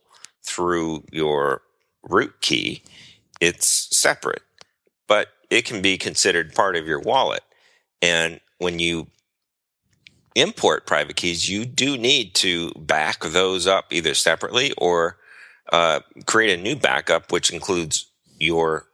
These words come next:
root key and all of your private keys, including the new ones.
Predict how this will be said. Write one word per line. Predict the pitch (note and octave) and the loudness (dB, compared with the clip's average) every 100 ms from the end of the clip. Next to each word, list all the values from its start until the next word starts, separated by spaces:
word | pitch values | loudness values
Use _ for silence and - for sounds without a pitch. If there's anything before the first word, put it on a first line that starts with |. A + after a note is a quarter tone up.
| - | -4
root | E2+ F2+ | -2 -2
key | - D#2 D#2 C#2+ | -2 -2 -2 -2
and | E2+ F2+ E2+ E2 | -2 0 0 0
all | D2+ D2+ | 0 0
of | C#2 | 0
your | C2+ C2+ A#1+ _ - - - | -2 -2 -4 _ -20 -20 -4
private | D#2+ D#2 D2 | -2 0 -2
keys, | - D2 D2 | -2 -2 -2
including | C#2+ - C#2 B1+ | -4 -2 -2 -4
the | B1+ | -2
new | G2 F#2+ | 0 0
ones. | G1+ G1+ - | -4 -6 -8